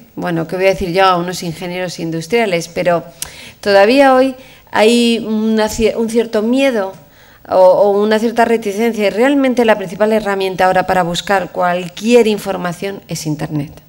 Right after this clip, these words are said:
¿no? Pero bueno, de ahí que también nosotros planteemos, eh, os, os propongamos las páginas web.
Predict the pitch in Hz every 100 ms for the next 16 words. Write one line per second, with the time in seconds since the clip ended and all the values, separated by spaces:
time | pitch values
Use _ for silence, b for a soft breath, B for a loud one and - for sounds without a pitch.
0 | _ 170 196 - B B B - 208 190
1 | 170 - 175 185 196 196 214 208 214 214
2 | 208 208 214 202 175 165 175 185 202 -
3 | B B B - 180 - 180 - - 196
4 | 196 196 185 180 190 202 202 180 - 175
5 | - 170 165 156 156